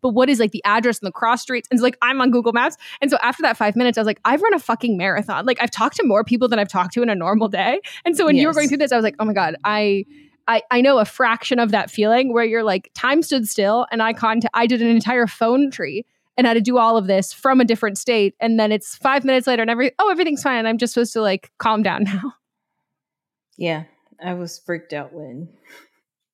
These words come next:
Speaker 2: I looked at my phone. One, 'cause I'm, like, never, I never miss anything.
Speaker 1: Uh, yeah, and
Speaker 2: And
Speaker 1: that's
Speaker 2: that
Speaker 1: not a normal notification to,
Speaker 2: Yeah.
Speaker 1: like, rec-, I've never received that notification.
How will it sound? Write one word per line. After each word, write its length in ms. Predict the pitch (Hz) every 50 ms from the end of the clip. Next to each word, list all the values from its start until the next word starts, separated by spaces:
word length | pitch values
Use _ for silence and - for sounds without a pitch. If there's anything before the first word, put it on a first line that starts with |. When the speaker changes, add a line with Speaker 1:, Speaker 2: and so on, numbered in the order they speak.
| _ _ _ _ _ - - - - - _ _ _ _ _ - 190
Speaker 2:
I 140 | 185 185
looked 240 | 170 165 170 165 - 170
at 80 | 131
my 140 | 156 147 170
phone. 340 | - - 147 143 127 147 175
One, 200 | 214 247 254 240
'cause 180 | 247 254 220
I'm, 180 | 196 196 196 190
like, 300 | 202 196 185 175 - -
never, 500 | - 190 196 190 196 202 196 180 143 - -
I 80 | 185
never 240 | 190 202 202 208 190
miss 360 | 170 175 175 180 175 - -
anything. 600 | - - - - - - - - - - 247 247 _ _ _ -
Speaker 1:
Uh, 80 | - - -
yeah, 240 | 277 349 320 - -
and 120 | 185 269
Speaker 2:
And 80 | 285 320
Speaker 1:
that's 160 | 349 - 403
Speaker 2:
that 80 | 427
Speaker 1:
not 100 | 453 427 320
a 20 |
normal 440 | 269 262 262 262 269 269 269 262 254
notification 1080 | 247 233 226 220 208 233 - - - 226 226 208 - - 190 180 180 185 190 214 - _ _ -
to, 80 | 185
Speaker 2:
Yeah. 40 | 233
Speaker 1:
like, 180 | 214 190 196 190 -
rec-, 340 | 233 226 214 214 190 - -
I've 160 | - 233 220 220
never 220 | 240 226 220 220
received 400 | 214 208 - - 233 220 202 185
that 120 | 185 185 175
notification. 800 | 156 117 - 196 214 - 175 139 - 214 - - - 127 226